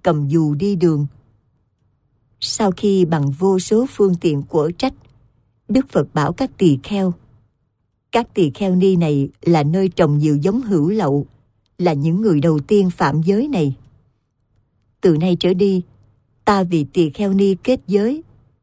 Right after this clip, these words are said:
gồm mười cú nghĩa, cho đến câu chánh pháp cửu trụ." Muốn nói giới nên nói như vậy. Tỳ kheo ni nào mang dép da, cầm dù đi ngoài đường,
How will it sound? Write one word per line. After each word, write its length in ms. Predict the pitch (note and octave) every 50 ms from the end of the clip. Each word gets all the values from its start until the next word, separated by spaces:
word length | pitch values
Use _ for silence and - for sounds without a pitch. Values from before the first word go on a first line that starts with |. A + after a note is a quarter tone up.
| _
gồm 300 | E3+ D3+ F#3+ E3 D3 D3
mười 200 | D3+ E3 E3 D#3
cú 260 | C#3+ - - A3 A3+ C4+
nghĩa, 400 | C#4+ B3 G3 D3 D#3 E3+ A3 C4 - _ _ _ _ _ _
cho 120 | - G3+ F3+
đến 240 | E3 F#3 G3+ B3+
câu 380 | - - G3+ F#3 F3 F3 E3+ E3+ _ _ _ _ _ _
chánh 260 | - G#3+ G3+ G#3 A#3+ B3
pháp 440 | - - A#3 B3 C#4 - - _
cửu 240 | - F#3 D3 D3+ G3
trụ." 380 | G3+ - - D#3+ C#3+ C#3+ C#3+ - - _ _ _ _ _ _ _ _ _ _ _ _ _ _ _ _ _ _ _ _ _ _ _ _ -
Muốn 220 | A3+ A3+ A#3 A3+ A3+
nói 200 | A3+ A3+ A#3+ G#3
giới 420 | F#3+ A3 G#3+ G#3+ A#3 C4+ C#4+ C#4 - -
nên 240 | G3 F#3+ G3 F3+ F3
nói 200 | F3 F3+ F#3+ B3
như 220 | C4+ A3 G#3 G3+ F3
vậy. 280 | F3 F3+ D#3+ C#3+ C3+ - - _ _ _ _ _ _ _ _ _ _ _ _ _ _ _ _ _ _ _
Tỳ 200 | - G3 E3+ D3+
kheo 240 | - - A3 G#3+ G#3
ni 200 | G3+ G#3+ G#3+ G#3
nào 400 | F#3+ F#3 F3+ D#3 D3 C#3+ C3 - - _ _ _ _ _ _ _ _ -
mang 300 | F#3+ G3+ F#3+ F#3 F3+ F3
dép 240 | A3+ B3 - - F3+
da, 380 | F3+ G3 G3 F#3+ F#3+ F3+ F3 - - _ _ _ -
cầm 260 | - E3 D3+ D3 C#3+
dù 300 | C#3+ E3+ E3+ D#3+ D3+ D3
đi 180 | C#3+ G3 G#3 G3
ngoài 220 | F#3 F3+ D#3+ D3+
đường, 340 | C#3+ D#3+ D#3+ D#3+ D3+ C#3+